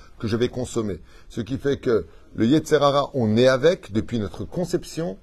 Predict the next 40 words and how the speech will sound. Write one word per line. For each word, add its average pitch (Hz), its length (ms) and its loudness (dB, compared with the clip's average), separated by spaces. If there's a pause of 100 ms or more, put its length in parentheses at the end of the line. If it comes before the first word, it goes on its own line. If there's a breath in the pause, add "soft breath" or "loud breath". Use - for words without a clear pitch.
Yetzer 110 240 0
Hara, 117 240 6
la 95 80 0
Petarovetz, 170 880 2 (320 loud breath)
on 110 100 4
l'a 123 140 8
jusqu'à 104 380 0
treize 135 340 4
ans 139 100 2
et 120 80 4
un 120 120 2
jour, 127 200 -2
ce - 60 -10
qui 113 100 -4
fait 123 140 -4
qu'il 104 140 -6
prend 170 220 0
de 165 80 0
l'avance 143 500 6 (200 soft breath)
sur - 240 -4
ce - 80 -6
que 123 160 -2
nous 131 160 0
sommes. 190 300 2
Il 107 100 2
a 101 60 0
pris 117 160 -4
déjà 113 400 4 (260 loud breath)
une 113 120 -2
sacrée - 320 -2
course, - 280 -2
il 120 80 0
a 110 80 2
treize 151 300 4
ans 156 100 0
et 131 60 0
un 123 100 0
jour 123 160 -4
de 123 80 0
plus. 214 380 -4